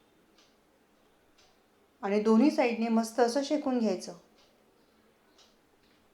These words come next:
तर बघा, मस्त असं खरपूस मी हे थालीपीठ आता शेकून घेतलेलं आहे. अगदी मस्त हे थालीपीठ तयार झालेलं आहे.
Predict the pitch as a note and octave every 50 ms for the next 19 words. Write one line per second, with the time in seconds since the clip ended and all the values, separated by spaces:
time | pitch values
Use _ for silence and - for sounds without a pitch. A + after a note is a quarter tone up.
0 | _ _ _ _ _ - _ - A3 G#3 G3+ G3+ G3+ F#3+ G3+ G#3+ A3 A#3+ B3+ B3+
1 | - - - D#4+ D4+ D4+ E4 D#4 D#4 D4+ D4+ D4+ - - D#4 D#4 D4+ D4+ D4 D4
2 | C#4+ C#4 C#4+ C#4+ B3 A3+ A3 A#3 A#3 B3+ B3+ B3+ A#3+ A3+ A#3+ B3 B3 - A3+ G#3+
3 | A3 A#3+ B3 C4+ C4+ C#4 A3 - A3+ A3 G#3+ G3 F#3+ G3+ G#3+ - - - _ _
4 | _ _ _ _ _ _ _ _ _ _ _ _ _ _ _ _ _ _ _ _
5 | _ _ _ _ _ _ _ _ _ _ _ _ - _ _ _ _ _ _ _
6 | _ _ _ _ _ _ _ _ _ _ _ _ _ _ _ _ _ _ _ _
7 | _ _ _ _ _ _ - A3 G3 F#3+ G3+ C4 C#4+ D4 C#4 C4+ - - - -
8 | - C#4 C4 C4+ C4+ C4 A#3 A3+ A#3 A3+ B3 A#3+ A#3 A#3 G#3+ G3 F#3+ G3+ G3+ G3+
9 | G#3 G3+ G3 G3 F#3 F#3 F3+ F#3 G#3